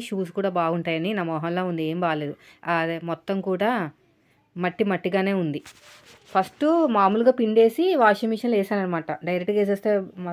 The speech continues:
పిల్లలు కింద పైన తిరుగుతూ ఉంటారు కదా అని చెప్పేసి ఏం చేశానంటే, ఫస్ట్ బయట పిండేసి వాషింగ్ మిషన్‌లో వేసాను. ఏమీ లాభం లేదు, మళ్ళీ చేతితోటి గీకాల్సిందే. ఇంకో చికెన్, ఉప్పు,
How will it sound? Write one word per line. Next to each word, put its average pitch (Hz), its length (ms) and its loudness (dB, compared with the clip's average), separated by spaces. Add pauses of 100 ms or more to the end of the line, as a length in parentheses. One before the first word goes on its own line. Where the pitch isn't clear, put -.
పిల్లలు 190 380 -2
కింద 185 180 -2 (120)
పైన 180 320 -2
తిరుగుతూ 175 400 -4
ఉంటారు 175 260 -4
కదా 175 220 -2 (500)
అని 196 160 -4
చెప్పేసి 208 340 -2
ఏం 190 160 -2
చేశానంటే, 202 480 -2 (160)
ఫస్ట్ 196 300 -2 (100)
బయట 185 280 0
పిండేసి 196 400 -2
వాషింగ్ 196 360 2
మిషన్‌లో 190 240 -6
వేసాను. 175 260 -6 (140)
ఏమీ 180 240 -4 (100)
లాభం 170 320 -2
లేదు, 151 220 -6
మళ్ళీ 170 240 -8
చేతితోటి 180 500 -6 (560)
గీకాల్సిందే. 175 680 -4 (680)
ఇంకో 196 240 0
చికెన్, 208 300 0
ఉప్పు, 202 260 0